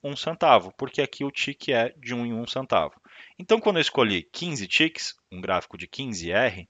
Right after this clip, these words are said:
né, eu tô falando para o Renko que a cada cinco centavos, é, perdão, a cada quinze centavos que ela oscilar, ou seja, quinze ticks, né, quinze centavos são quinze ticks, o tique mínimo é um centavo, ela vai fechar um box.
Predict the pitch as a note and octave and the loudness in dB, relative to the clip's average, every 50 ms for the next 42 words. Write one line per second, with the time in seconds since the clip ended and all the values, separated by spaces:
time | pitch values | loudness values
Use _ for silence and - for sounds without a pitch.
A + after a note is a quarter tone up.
0 | _ _ - E2+ F#2 A#2+ - _ _ - - - - - - - - A#2+ A#2+ - | _ _ -12 -8 -8 -8 -10 _ _ -20 -20 -20 -20 -20 -18 -10 -6 -6 -4 -2
1 | - F3+ F3 - E3 C#3+ B2 A#2 A2 A2 G#2+ G#2 - - G#2+ G2+ G2 F2+ D#2+ F#2 | -2 -2 2 6 6 8 8 8 4 4 -2 -4 0 4 4 4 4 2 -2 -2
2 | A2+ C#3 D#3 D3+ - - - _ _ - _ _ - - C#3 B2+ - - A#2+ G#2 | -2 -2 -2 -6 -12 -18 -20 _ _ -20 _ _ 0 2 2 2 4 6 6 6
3 | G2 F#2 G2 F2 - - - - G3+ A3+ - A3 - - - D#3+ C#3 B2 - A#2+ | 6 4 -2 -4 -2 -2 -2 -2 -2 -4 -4 -6 -4 -2 0 0 -2 0 2 4
4 | G2+ F#2+ F#2+ F2+ E2+ F2+ E2+ - - - - _ - - - _ _ - F#2 F2+ | 4 4 4 2 0 -6 -10 -10 -10 -10 -12 _ -20 -20 -20 _ _ -10 -8 -6
5 | F2+ F2+ F2+ F2+ F2+ F2 E2+ - - E2+ _ _ _ - - A2 G#2 G2 F#2 F#2 | -4 -4 -4 -4 -4 -4 -6 -8 -12 -20 _ _ _ 2 2 4 4 4 0 -2
6 | - - A2+ G#2+ G#2 - - - F3+ G#3 A3 A3 F#3 F#3+ F3 - - D3 C3 A#2+ | 0 0 0 0 0 -4 -2 -4 -2 -2 -2 -2 -2 -2 -2 0 0 0 -2 2
7 | - A2 G#2 G2 F#2+ F#2 - - - G2 F#2+ F2+ F2 - - F#2 F2+ F2+ G#2 B2+ | 4 6 6 6 4 0 -8 -6 -4 -4 -4 -4 -4 -6 -6 -2 0 2 2 2
8 | F#2+ - - G2+ F2+ F2 F2 E2 _ _ _ - - - C#3+ D3 C#3 B2+ A2 G2 | 0 0 -2 -2 -2 -2 -6 -10 _ _ _ -14 -8 -6 -6 -4 -4 -4 -6 -6
9 | F#2 F2+ - - - A2 B2 - - G3 G3 - - - - F2+ F2+ A#2 D#3 - | -6 -8 -6 -4 -2 -2 -2 -4 -8 -10 -8 -8 -10 -10 -10 -10 -10 -8 -10 -12
10 | _ - - A2+ A#2+ B2 A2+ G2+ G#2 G2 - - G2 F#2+ - G#2+ G2+ G2+ G2+ F#2 | _ -12 -8 -8 -6 -6 -8 -8 -8 -8 -8 -8 -8 -4 0 2 2 2 0 -4
11 | - - F2+ F2 - - A2+ G#2+ G#2 G2 G2+ - - - C#3 C#3+ - - F#2 F2+ | -10 -10 -12 -12 -8 -6 -4 -4 -4 -6 -6 -8 -6 -6 -6 -6 -8 -10 -10 -8
12 | - - F#2+ - - G#2 G2+ G2+ G2 F#2+ F#2 F#2 F2 F2+ F#2 F2+ - - C3+ C3+ | -8 -8 -8 -8 -6 -6 -4 -4 -4 -4 -4 -2 -4 -4 -4 -6 -6 -8 -4 2
13 | - B2 A#2 B2+ D#3 F#3 _ _ _ - - - - - - - - A#2+ A#2+ B2+ | 4 6 6 6 4 2 _ _ _ -20 -20 -20 -20 -20 -18 -6 0 4 4 6
14 | B2+ C3 C3+ B2+ - C#3+ C3+ - - C#3 C#3+ D3+ D3 C3 B2 A2+ A2+ - - - | 6 6 4 2 4 2 2 2 2 0 -2 0 4 8 8 8 8 8 2 -4
15 | - - - | -4 -4 -6